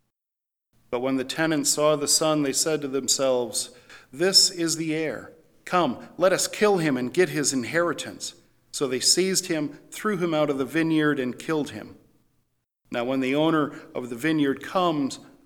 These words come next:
what will he do to those tenants? And they said to him,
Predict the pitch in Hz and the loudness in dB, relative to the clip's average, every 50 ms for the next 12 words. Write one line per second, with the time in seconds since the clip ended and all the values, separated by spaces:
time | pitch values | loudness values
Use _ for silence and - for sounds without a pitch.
0 | _ - 185 214 220 202 196 185 - - 185 175 147 160 196 226 214 160 127 117 | _ -2 0 0 2 2 2 2 2 0 -4 -4 0 0 0 2 2 0 0 -2
1 | 104 - - - - - 147 147 147 147 - - - - 196 190 160 98 - - | -4 -10 -16 -14 -10 -8 -4 -2 -2 -2 -2 -4 -4 -4 -6 -4 -6 -8 -10 -12
2 | - - - - _ _ _ _ _ _ _ _ _ _ _ _ _ _ _ _ | -14 -14 -14 -16 _ _ _ _ _ _ _ _ _ _ _ _ _ _ _ _
3 | _ _ _ _ _ _ _ _ _ _ _ _ _ _ _ _ _ _ _ _ | _ _ _ _ _ _ _ _ _ _ _ _ _ _ _ _ _ _ _ _
4 | _ _ - 110 110 107 - - - 175 180 156 160 160 156 156 151 143 135 | _ _ -8 -6 -4 -2 0 4 6 6 4 4 2 2 2 2 2 0 -2